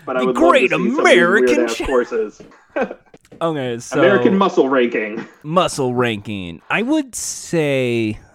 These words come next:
Speaker 2: uh, I, I would, okay, so cl-, you're close. This is, you're, you're in the right ballpark, uh, of what I would do.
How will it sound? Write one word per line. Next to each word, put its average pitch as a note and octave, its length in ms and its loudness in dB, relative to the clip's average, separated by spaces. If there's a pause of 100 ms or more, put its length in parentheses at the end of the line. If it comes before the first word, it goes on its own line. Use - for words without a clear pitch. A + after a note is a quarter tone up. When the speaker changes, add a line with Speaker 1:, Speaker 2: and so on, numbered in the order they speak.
(160)
Speaker 2:
uh, G#2 1000 -4 (460)
I, C#3+ 140 -10
I B2 140 -8
would, F3 200 -6
okay, D3 340 -4
so A#2+ 580 0
cl-, - 220 -14
you're F#3+ 120 -2
close. F#3 500 0
This E3+ 180 -6
is, A3+ 240 -8 (180)
you're, F#3 200 0
you're B3 240 -6
in F4 160 -2
the E4 80 -2
right A#3 260 2
ballpark, C#3+ 600 -4 (280)
uh, A#2+ 880 -2
of A2 160 -12
what B2+ 160 -2
I C3+ 80 2
would G#2+ 140 -2
do. E2 220 -8